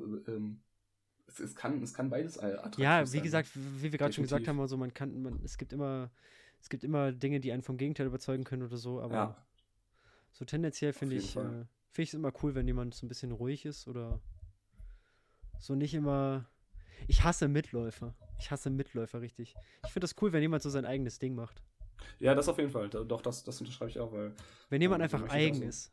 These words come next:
Speaker 2: so.
Speaker 1: Ja, so möchte man doch immer, also so möchte ich auf jeden Fall für mich auf jeden Fall auch selber sein. Das finde ich dann auch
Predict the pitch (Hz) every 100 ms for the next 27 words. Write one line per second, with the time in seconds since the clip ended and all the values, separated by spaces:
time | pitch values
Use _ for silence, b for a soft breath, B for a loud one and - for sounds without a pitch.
0 | - - 127 120 - - - 113 - -
1 | 123 139 123 113 113 - 107 104 110 120
2 | - 127 120 117 107 104 107 113 - -
3 | 104 101 98 107 104 98 98 98 - 107
4 | 104 104 101